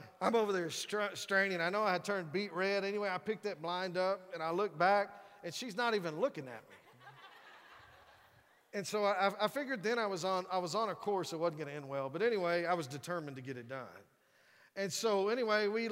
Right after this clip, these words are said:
I end up, I get the feet, the, the, the, the deer blind in the truck. I actually got it in there. And I took a strap and threw it over the end of the legs, and I tied it off, and I was all excited. And then all of a sudden, kaboom, the legs broke off.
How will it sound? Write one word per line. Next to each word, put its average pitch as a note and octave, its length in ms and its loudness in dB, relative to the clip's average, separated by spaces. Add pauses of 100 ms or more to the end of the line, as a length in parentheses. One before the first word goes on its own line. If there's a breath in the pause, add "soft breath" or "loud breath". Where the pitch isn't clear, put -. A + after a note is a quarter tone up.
I G3+ 240 4
end A#3 200 0
up, A3+ 220 4
I F3+ 80 0
get A#3 240 -2
the F#3 80 -4
feet, A3 340 -8
the, F3 240 2
the, E3+ 200 -4 (120)
the, D3+ 220 -2 (100)
the E3+ 80 -4
deer A#3 220 -2
blind E3+ 340 0
in A#3 140 0
the E3+ 60 -8
truck. F3+ 400 -4
I G3 40 0
actually A#3 220 -6
got E3+ 180 -2
it D#3 80 -6
in G3+ 140 -4
there. B2 340 -8 (360 loud breath)
And E3+ 100 -2
I E3+ 60 -2
took A#3 220 -2
a D#3+ 40 -10
strap G#3+ 400 -2
and C#3+ 80 -16
threw G#3+ 180 2
it G#3+ 80 4
over G3 160 0
the F3+ 160 -4
end A3 140 -4
of G3 80 0
the F3+ 60 -4
legs, F#3+ 420 0
and D#3+ 100 -8
I D3 60 -6
tied G#3 300 0
it F#3 80 -2
off, G3+ 340 2
and C3+ 180 -8 (320 loud breath)
I F3+ 60 2
was F3+ 140 2
all G3+ 220 4
excited. G3 600 2
And E3 160 -2
then E3+ 100 -2
all G3 140 4
of F3+ 80 -4
a E3 60 -4
sudden, F3+ 440 -2
kaboom, F3+ 640 0
the B2+ 100 -8
legs F3 300 4
broke F#3+ 340 2
off. G3 420 4